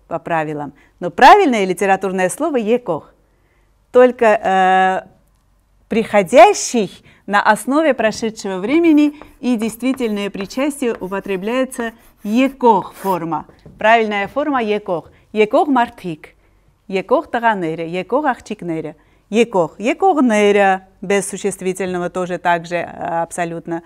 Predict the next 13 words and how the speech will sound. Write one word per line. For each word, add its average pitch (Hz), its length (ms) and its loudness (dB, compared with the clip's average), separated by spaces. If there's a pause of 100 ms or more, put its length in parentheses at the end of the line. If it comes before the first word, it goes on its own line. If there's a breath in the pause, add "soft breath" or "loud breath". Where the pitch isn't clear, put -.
(600 soft breath)
Так, 202 260 4
и 370 380 2 (560 soft breath)
результативное 294 880 6
причастие 196 840 -4
образуется 262 760 2
на 220 200 2
основе 277 380 2
прошедшего 254 880 0
времени. 156 600 -4 (260)
И 196 80 -6
что - 160 -2
это 247 220 4
значит? 302 520 2